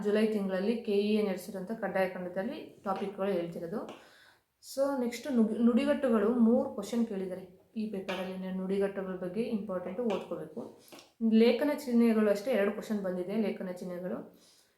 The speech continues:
ನೆಕ್ಸ್ಟು ದೇಶೀಯ ಪದಗಳು, ಅನ್ಯ ದೇಶೀಯ ಪದಗಳು, ದೇಶೀಯ ಪದಗಳು, ಅದರಲ್ಲೂ ಕೂಡ ಎರಡು ಕ್ವಶನ್ ಬಂದಿದೆ. ನೆಕ್ಸ್ಟು ಬಿಡಿಸಿ ಬರೆಯಿರಿ ಅಂತ ಕೇಳಿದರೆ ಸಂಧಿ ಅಥವಾ ಸಮಾಸದಲ್ಲಿ ಒಂದು, ಆ, ಎಕ್ಸಾಂಪಲು ಹಳೆಗನ್ನಡ ಇದು ಕೊಟ್ಟು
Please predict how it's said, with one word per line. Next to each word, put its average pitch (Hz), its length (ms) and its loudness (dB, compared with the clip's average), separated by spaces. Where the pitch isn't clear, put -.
ನೆಕ್ಸ್ಟು 240 400 -4
ದೇಶೀಯ 220 340 4
ಪದಗಳು, 190 420 2
ಅನ್ಯ 220 280 6
ದೇಶೀಯ 220 340 4
ಪದಗಳು, 196 460 0
ದೇಶೀಯ 196 280 0
ಪದಗಳು, 185 320 -4
ಅದರಲ್ಲೂ 208 400 0
ಕೂಡ 226 200 -2
ಎರಡು 214 600 0
ಕ್ವಶನ್ 226 300 0
ಬಂದಿದೆ. 180 680 -4
ನೆಕ್ಸ್ಟು 240 300 0
ಬಿಡಿಸಿ 226 480 4
ಬರೆಯಿರಿ 208 420 6
ಅಂತ 196 160 0
ಕೇಳಿದರೆ 190 600 -2
ಸಂಧಿ 226 380 4
ಅಥವಾ 220 160 4
ಸಮಾಸದಲ್ಲಿ 202 840 -2
ಒಂದು, 202 720 -2
ಆ, 196 300 -4
ಎಕ್ಸಾಂಪಲು 196 920 -4
ಹಳೆಗನ್ನಡ 196 540 4
ಇದು 226 180 -4
ಕೊಟ್ಟು 226 520 0